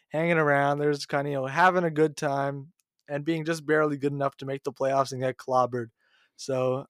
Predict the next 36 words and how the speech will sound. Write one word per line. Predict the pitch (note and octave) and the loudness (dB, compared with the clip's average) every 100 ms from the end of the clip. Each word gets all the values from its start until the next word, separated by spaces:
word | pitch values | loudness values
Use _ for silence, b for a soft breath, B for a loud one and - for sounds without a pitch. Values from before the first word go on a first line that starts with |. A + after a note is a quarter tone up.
| - | -6
I | C#3+ | 4
gotta | G3+ A3+ | 6 6
imagine | F#3+ F#3 F3 F3+ F3+ _ _ _ _ _ - | 6 2 2 0 -4 _ _ _ _ _ -6
it's | E3+ | -4
probably | - G3+ G#3 | 4 6 6
a | F#3 | 2
pretty | G3+ G3 | 0 -2
good | D#3 F3 | 0 -2
time | E3 D#3+ D#3+ | 0 0 0
to | D#3+ | 0
be | D3 | -2
a | |
Caps | - D3 C#3+ - | 0 -2 -2 -2
fan | D3+ D3 | -2 0
and | D3 | -2
a | |
pretty | D3 D3+ | -2 2
relaxing | C#3+ C#3 C3 C3 - B2+ | 4 4 4 0 -6 -10
time. | A#2+ A#2+ B2 | -6 -6 -4
You | |
know, | C3+ | -4
you | C#3 | -2
get | C#3+ | -2
to | C#3+ | 0
have | D3+ D3 | 0 0
fun. | F#3+ A3 G#3 G3+ - _ _ _ _ _ _ _ _ _ - | 0 2 2 -2 -10 _ _ _ _ _ _ _ _ _ -2
Ovechkin's | C#3+ E3 - D#3 | 2 2 2 -6
career | - D3+ D#3 | -8 -2 2
is | E3+ | 2
gonna | E3+ | 2
be | E3 | 0
winding | D3 C#3+ D#3 D3+ | 0 0 0 0
down | C#3+ C#3+ D3+ | 0 2 0
over | D3 | 0
the | D3+ | -2
next | D3 - - | -4 -6 -14